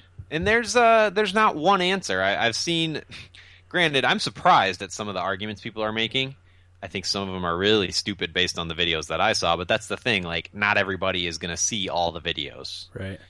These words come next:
Speaker 1: If you really get into it, uh, you can obviously watch them all. But, uh, I prefer to just kinda discover the,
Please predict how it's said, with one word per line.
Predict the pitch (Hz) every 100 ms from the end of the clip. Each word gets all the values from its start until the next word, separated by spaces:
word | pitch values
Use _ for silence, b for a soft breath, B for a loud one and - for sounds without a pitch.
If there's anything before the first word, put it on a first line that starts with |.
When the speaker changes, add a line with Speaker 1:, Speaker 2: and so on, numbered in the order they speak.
| _ - -
Speaker 1:
If | 90 -
you | 98
really | 110 135 123
get | 107
into | 98 90 87 82
it, | 80 - -
uh, | 80 78
you | 95 90
can | - 101 85 80 -
obviously | 85 80 76 - 73 78 -
watch | 85 78 -
them | 80 76
all. | 73 73 - - b b b b _ -
But, | 76 -
uh, | 78 71 69 65 - - - - - - -
I | 87
prefer | 98 87 98 92
to | 85
just | 82 87 -
kinda | 85 82
discover | 80 - - 87 85
the, | 78